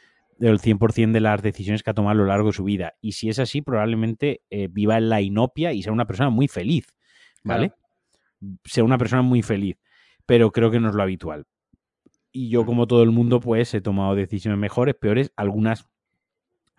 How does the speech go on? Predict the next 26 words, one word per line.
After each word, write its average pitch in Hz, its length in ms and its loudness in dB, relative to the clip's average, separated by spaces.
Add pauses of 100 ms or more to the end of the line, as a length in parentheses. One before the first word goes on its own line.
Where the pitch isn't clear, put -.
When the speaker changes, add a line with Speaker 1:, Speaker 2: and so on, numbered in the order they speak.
Speaker 1:
con 110 100 -2
las 110 140 0
que 113 100 -4
me 107 100 2
siento 107 280 0
muy 110 160 2
a - 20 0
gusto, 131 380 0
otras 101 400 -6 (480)
que 110 100 -2
lo 107 80 4
miro 107 200 2
en 104 60 0
retrospectiva 104 920 -2
y, 85 240 -12
y 92 140 -12
no 95 160 -4
puedo 101 200 -2
hacer 98 340 -4
nada 101 300 -2
más 101 180 -6
que 101 160 -8
simplemente 98 640 -4
verlas 101 420 -6
en 104 80 -6
retrospectiva 101 800 -4